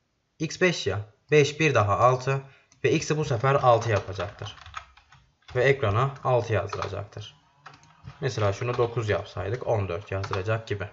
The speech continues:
Fakat bunu böyle yapmanıza gerek yok, uzatmanıza. Şu x'i yok ediyorsunuz. Şunların da yerini değiştiriyorsunuz. X artı eşittir dokuz.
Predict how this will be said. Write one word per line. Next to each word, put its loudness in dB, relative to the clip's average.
Fakat 4
bunu 2
böyle 8
yapmanıza 4
gerek 2
yok, -2
uzatmanıza. -4
Şu -6
x'i 0
yok 2
ediyorsunuz. -6
Şunların 2
da 4
yerini 2
değiştiriyorsunuz. -2
X -6
artı 6
eşittir -6
dokuz. -18